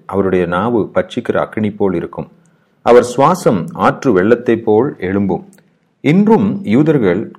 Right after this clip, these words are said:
கர்த்தருடைய நாமம் கர்த்தருக்கு இணையானது என்பதனை குறிக்கும் வகையில் ஹா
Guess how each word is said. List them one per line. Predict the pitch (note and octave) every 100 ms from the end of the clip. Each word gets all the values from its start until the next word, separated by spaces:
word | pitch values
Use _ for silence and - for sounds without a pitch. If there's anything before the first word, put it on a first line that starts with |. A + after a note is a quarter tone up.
| -
கர்த்தருடைய | A2 E3+ F3 D3+ A2
நாமம் | F#2 F#2+ A2 F2 F2
கர்த்தருக்கு | G2 - C3+ C3
இணையானது | G2+ G#2 A2 A2 A2 C3
என்பதனை | G#2 G2 G2 F#2+ F#2+
குறிக்கும் | E2+ G2 F#2 - A#2+ F#2 -
வகையில் | F2+ F2+ G#2+ G2 F#2 - - _ _ _ _ _ _ _ _ _ _ _ _ _ _
ஹா | _ - C3 E3 - -